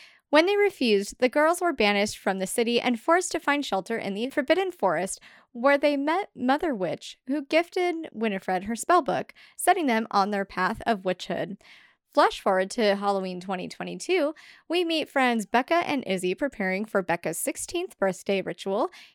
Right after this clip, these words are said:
and have an awkward run-in with their estranged friend Cassie and her jock boyfriend. Becca and Cassie go to the Sanderson sister house, which was converted into a magic shop by Gilbert the Great, Sanderson sister mega fan,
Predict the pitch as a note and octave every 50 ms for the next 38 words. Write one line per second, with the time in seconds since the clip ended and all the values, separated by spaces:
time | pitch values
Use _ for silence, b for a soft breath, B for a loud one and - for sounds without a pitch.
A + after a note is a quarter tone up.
0 | B - D#4 E4 E4 D#4 - - F4 E4+ E4+ E4+ E4+ - - A3+ - - - C#4+
1 | - - - - A3+ G#3+ F#3 F3 - F3+ G#3 B3 A#3 G3 F3+ E3+ - F3+ E3+ -
2 | - F#3+ - - F3+ - - - C4 D#4 F4 E4+ - - - A3 G3+ F#3 F3+ -
3 | - - D4+ D#4+ F4 - - - G3+ F3+ F3 - - - - - C4+ C#4 D4 -
4 | - - C#4 C#4 B3 - - - - _ _ - A3 B3 C4 - - F3+ D#3 A#2
5 | - F#3+ - B B B B B B B B B B - D#4 F4+ - - - F4+
6 | F4 E4 - A3 G3+ G3 - - G3 F#3 - - B3+ C#4+ E4+ E4 D#4+ - - A3+
7 | G#3 G#3 G3 G3 - - F#3+ F3+ F3 F3+ F3 - - - F#3 - - - - -
8 | A3 - - B B B B B B C#4 C4+ - - D4+ D4 D4 C#4+ - D4+ C#4
9 | B3+ D#4 D#4+ E4+ G4 G4 E4+ - C4+ B3+ - C4 B3 G#3+ F#3+ G3 F#3+ G3 F#3+ -
10 | - F#3+ F#3 F3+ - - F#3+ F#3+ F3+ - F3 - - C#4 - - C#4 - G#3+ G#3
11 | B3 - - B B B B B B _ - - - - G3+ F3+ F#3 G#3 - C4+
12 | C#4+ D4 - A#3+ A3 - - D#4 F4 F4 D4+ B3+ G3+ F#3+ - - F3 - - F3+
13 | F3+ F3 D3+ D#3+ F#3+ B3